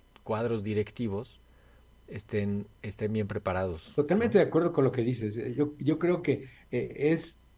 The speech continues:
Speaker 2: igual de, de benéfico para una persona que aspira a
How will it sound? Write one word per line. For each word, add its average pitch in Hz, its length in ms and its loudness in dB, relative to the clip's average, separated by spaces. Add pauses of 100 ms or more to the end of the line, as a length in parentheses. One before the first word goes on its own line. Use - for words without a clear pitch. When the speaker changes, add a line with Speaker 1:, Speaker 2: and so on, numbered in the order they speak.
(260)
Speaker 2:
igual 170 680 4 (1800)
de, 127 400 2
de 127 200 0
benéfico 135 580 0 (360)
para 113 300 -4
una 175 260 -2
persona 131 560 -2
que 101 120 -6
aspira 120 560 2
a 107 180 -10